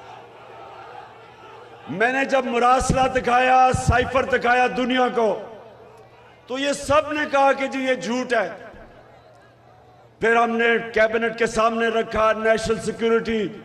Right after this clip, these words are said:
काउंसिल के सामने रखा, चीफ जस्टिस को प्रेसिडेंट ने भेजा वो मुरासला कि तफ्तीश किए जाए कि बैरूनी साजिश के तहत बाईस करोड़ लोगों की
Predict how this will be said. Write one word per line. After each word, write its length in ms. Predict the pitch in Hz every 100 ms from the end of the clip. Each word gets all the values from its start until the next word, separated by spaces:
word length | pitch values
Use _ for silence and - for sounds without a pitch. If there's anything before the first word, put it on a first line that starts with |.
| - -
काउंसिल 400 | 226 247 - 233
के 100 | 233
सामने 380 | 226 226 226 226
रखा, 400 | 226 220 226 208 196 220 202 - - - _ _ _
चीफ 220 | - 285 247
जस्टिस 520 | 175 277 285 285 -
को 140 | 277
प्रेसिडेंट 460 | 277 269 262 262 254
ने 120 | 254
भेजा 300 | 226 240 240
वो 160 | 240 226
मुरासला 580 | 226 226 220 214 196 147 - - - _ _ _
कि 80 | 233
तफ्तीश 520 | 233 240 240 269 269
किए 240 | - 247 254
जाए 400 | 247 240 226 202 - - - - _
कि 100 | 220
बैरूनी 680 | 220 151 226 254 277 262 269
साजिश 600 | - - 240 247 262 -
के 140 | -
तहत 440 | 240 254 254 254 233 - - - - _ _ _ _ _ - -
बाईस 360 | 269 285 277
करोड़ 360 | - 269 277 269
लोगों 380 | 269 269 269 262
की 440 | - 240 165 -